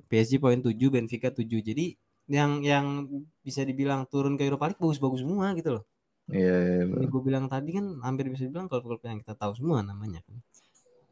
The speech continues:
Speaker 1: Ada Juve di
Speaker 2: Iya.
Speaker 1: sana, ada Sevilla di sana, ada Leipzig di sana, ada Milan,
Speaker 2: Betul.
Speaker 1: ada Frankfurt, ada Barca bahkan. Ajax juga gitu. Jadi ya,
Speaker 2: Betul.
Speaker 1: patut ditunggu lah.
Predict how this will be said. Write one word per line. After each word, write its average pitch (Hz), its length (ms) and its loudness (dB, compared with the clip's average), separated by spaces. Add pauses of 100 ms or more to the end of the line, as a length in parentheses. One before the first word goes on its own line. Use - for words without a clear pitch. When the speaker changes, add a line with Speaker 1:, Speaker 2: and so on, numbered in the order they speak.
(320)
Speaker 1:
Ada 98 160 0
Juve 107 240 4
di 104 80 4
Speaker 2:
Iya. 95 160 6
Speaker 1:
sana, 123 320 4
ada 104 80 2
Sevilla 104 400 0
di 98 80 -2
sana, 113 400 -2
ada 101 80 -4
Leipzig 95 400 -4
di 98 80 -16
sana, 107 320 -2
ada 98 80 -4
Milan, 104 480 0
Speaker 2:
Betul. 90 240 -6
Speaker 1:
ada 90 320 -4 (400)
Frankfurt, 117 560 0
ada 98 80 0
Barca 120 480 4
bahkan. 110 480 -4 (560)
Ajax 104 320 0
juga 120 400 4
gitu. 98 160 -12
Jadi 117 320 -6 (1200)
ya, 135 320 2
Speaker 2:
Betul. 107 240 10
Speaker 1:
patut 101 320 -2
ditunggu 113 400 2
lah. 101 320 2